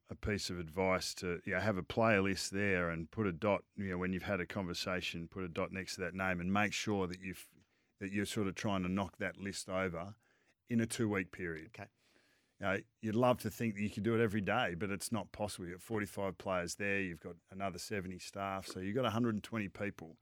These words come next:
Speaker 1: And because you're the senior coach, 'cause you're pushed up, you, you're sort of put on that, y-, you know, you, you're seen as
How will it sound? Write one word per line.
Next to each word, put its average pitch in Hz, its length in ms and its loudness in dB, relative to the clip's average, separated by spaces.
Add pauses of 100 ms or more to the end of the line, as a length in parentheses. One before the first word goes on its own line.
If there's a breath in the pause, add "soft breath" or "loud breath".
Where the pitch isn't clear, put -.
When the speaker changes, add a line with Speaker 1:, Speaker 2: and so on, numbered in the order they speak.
(360 soft breath)
Speaker 1:
And 104 100 -6
because 139 320 -2
you're 151 100 0
the 117 60 4
senior 101 360 -2
coach, 98 340 -4
'cause 123 160 -4
you're 98 80 -4
pushed - 320 -8
up, 107 160 2
you, 107 200 0
you're 104 140 -4
sort 110 240 -4
of 92 140 -4 (400 soft breath)
put 117 180 0
on 98 200 2
that, 92 200 2 (880 soft breath)
y-, 101 180 -8
you 110 120 0
know, 92 60 2
you, 98 260 -2
you're 110 140 0
seen 113 360 0
as 92 460 -2